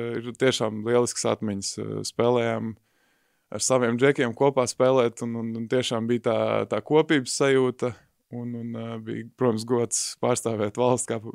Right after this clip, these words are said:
kā, kā vienmēr šādos čempionātos un turnīros, un, eh,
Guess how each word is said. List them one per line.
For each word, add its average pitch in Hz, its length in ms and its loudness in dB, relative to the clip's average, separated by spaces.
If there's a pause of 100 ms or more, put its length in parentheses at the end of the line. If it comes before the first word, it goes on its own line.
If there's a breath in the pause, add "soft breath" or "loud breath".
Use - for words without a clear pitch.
(720)
kā, 120 160 -6 (140)
kā 113 180 0
vienmēr 117 400 2
šādos 113 540 -2
čempionātos 113 760 -4
un 117 80 -10
turnīros, 113 580 -4
un, 110 160 -6
eh, 113 420 -6